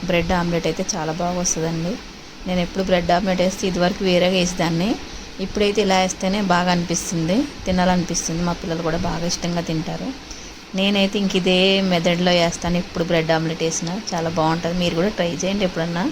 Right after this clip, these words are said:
ఒకవేళ వీడియో కావాలంటే నా ఛానల్లో లాంగ్ వీడియోలో ఉంటుంది చూడండి, బ్రెడ్ ఆమ్లెట్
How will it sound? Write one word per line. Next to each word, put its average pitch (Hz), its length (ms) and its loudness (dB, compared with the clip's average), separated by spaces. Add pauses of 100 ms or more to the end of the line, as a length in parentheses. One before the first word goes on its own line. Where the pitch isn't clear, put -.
(680)
ఒకవేళ 175 380 2 (880)
వీడియో 185 300 4
కావాలంటే 180 460 2 (140)
నా 190 80 4 (280)
ఛానల్లో 180 420 2 (100)
లాంగ్ 175 320 4
వీడియోలో 180 400 4 (160)
ఉంటుంది 165 360 2 (680)
చూడండి, 170 460 2 (360)
బ్రెడ్ 170 260 2
ఆమ్లెట్ 180 240 2